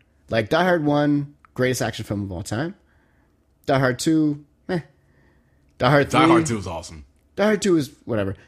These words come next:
Speaker 1: Die Hard three is great. Die Hard four is great. And then Die Hard five is one of the worst movies I've ever seen in my life. But they still got to a point where, like, John McClane is a superhero, and you're like,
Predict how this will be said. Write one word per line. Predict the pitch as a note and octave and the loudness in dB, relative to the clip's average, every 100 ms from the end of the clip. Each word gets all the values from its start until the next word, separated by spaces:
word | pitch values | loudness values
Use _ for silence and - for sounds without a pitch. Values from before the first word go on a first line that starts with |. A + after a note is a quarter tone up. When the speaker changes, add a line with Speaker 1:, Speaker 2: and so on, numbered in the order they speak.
| - | -2
Speaker 1:
Die | |
Hard | D#3+ F3+ | 0 0
three | E3+ F3 E3+ - _ | 2 2 2 -4 _
is | A#2+ A2+ | -12 -4
great. | A#2+ C3 F3 - - - | 0 0 -2 -10 -20 -6
Die | D3 C#3 | -2 0
Hard | D3 B2+ | 0 0
four | D#3 E3 G3+ G3 _ | -2 -2 -2 -6 _
is | A#2+ G2+ | -6 -6
great. | - A2 A2 F3 - - - - _ - - | -8 -6 -4 -4 -6 -18 -20 -20 _ -18 -4
And | B2+ | -2
then | B2 | 0
Die | E3+ | 0
Hard | F3+ D#3 | 0 0
five | - D#3+ D#3 C3 | 0 0 0 -2
is | |
one | B2 | -4
of | A#2 | -4
the | |
worst | A2 A2+ C#3 C#3 C3+ | -4 -2 -2 0 -2
movies | B2+ B2+ | -2 -2
I've | A2+ | -4
ever | G#2 | -6
seen | - A2 | -6 -6
in | |
my | G2+ | -4
life. | G2+ D#3 A#2 A2 - - - _ _ _ _ _ _ _ A#2+ G2 | -2 0 -2 -4 -10 -20 -20 _ _ _ _ _ _ _ -6 0
But | F#3+ D3+ - - - - | 2 2 -2 -12 -8 -4
they | |
still | C3 - | -2 0
got | A3 G3+ | 0 0
to | E3+ | 0
a | |
point | D3 D#3 C3+ | -2 -4 -2
where, | |
like, | C3+ A#2+ | -2 -2
John | B2+ C#3+ | -2 -2
McClane | D3 - C#3 C#3 | -2 -4 -2 -2
is | A2 | -2
a | G2+ C#3+ | -6 -6
superhero, | D#3 D3+ D#3 D#3+ | -4 -2 -2 -2
and | - C3 | -2 -2
you're | C3+ | 0
like, | B2+ - | -2 -6